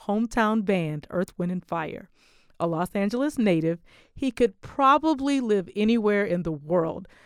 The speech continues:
but he and his family have chosen to call Colorado home for nearly twenty years. The crisp air and breathtaking mountain views have inspired much of his work, including many of the signature collaborations that have defined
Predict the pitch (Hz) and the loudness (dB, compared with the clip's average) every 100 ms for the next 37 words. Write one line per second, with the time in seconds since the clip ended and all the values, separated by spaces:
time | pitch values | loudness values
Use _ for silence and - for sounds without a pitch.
0 | _ _ - 170 147 214 269 294 294 - | _ _ -4 -2 0 0 0 0 -2 -4
1 | - 170 160 175 165 180 - 180 160 165 | -4 -4 -2 -4 -6 -8 -4 -2 -2 -4
2 | 170 185 - 151 147 151 - 165 170 185 | -6 -8 -8 -8 -6 -8 -8 -4 -2 4
3 | 277 247 185 175 170 170 - 170 165 175 | 4 4 2 -2 -4 -4 -6 -4 -4 -4
4 | 165 156 151 _ _ - - 214 220 226 | -4 -6 -10 _ _ -12 -4 -4 -2 -6
5 | 220 226 156 180 165 - - - - _ | -6 -10 -8 -4 -4 -4 -12 -20 -20 _
6 | - - 151 - 214 - - 196 202 220 | -20 -14 -12 2 2 2 -2 -2 2 4
7 | 226 208 170 156 165 180 - 220 220 214 | 2 0 -4 -4 -4 -4 -2 -2 -2 -2
8 | 190 196 214 214 220 285 180 202 - 196 | 0 0 0 -2 0 2 2 -2 -2 -2
9 | 185 214 - 190 185 190 175 196 - 226 | 0 -4 0 4 4 2 0 -2 -2 -4
10 | 311 208 180 190 - - _ - 226 - | -4 -2 -2 -2 -6 -20 _ -8 -6 2
11 | 349 330 196 185 - _ _ - 185 214 | 4 6 4 0 -8 _ _ -2 2 2
12 | 233 214 175 180 233 214 190 190 165 - | 2 0 -2 -4 -2 -2 -2 -4 -4 -2
13 | 180 165 160 226 339 - 160 165 - 170 | -2 0 0 2 2 0 -2 -4 -4 -2
14 | 170 147 160 - 165 165 175 | 0 -2 -4 -2 -2 -4 -6